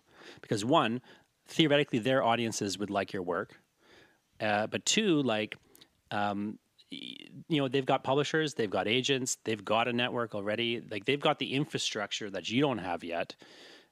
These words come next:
Um, maybe, you know, that's the same infrastructure you should be trying to tap into or build or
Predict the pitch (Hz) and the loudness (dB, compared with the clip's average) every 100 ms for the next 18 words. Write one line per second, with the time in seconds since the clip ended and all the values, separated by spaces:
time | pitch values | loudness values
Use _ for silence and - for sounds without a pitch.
0 | _ - 92 92 92 104 117 135 131 123 | _ -6 -4 -2 -4 -2 0 0 -2 -2
1 | 120 120 107 113 117 127 - 120 117 117 | 0 -2 2 2 2 -2 -2 -2 -2 -2
2 | 117 135 120 110 143 165 113 - 104 95 | 0 0 0 -2 -2 -2 0 0 0 -2
3 | 87 - 95 - 95 90 92 85 92 92 | -4 -2 -2 -2 -6 -8 -8 -8 -8 -6
4 | 90 90 | -6 -6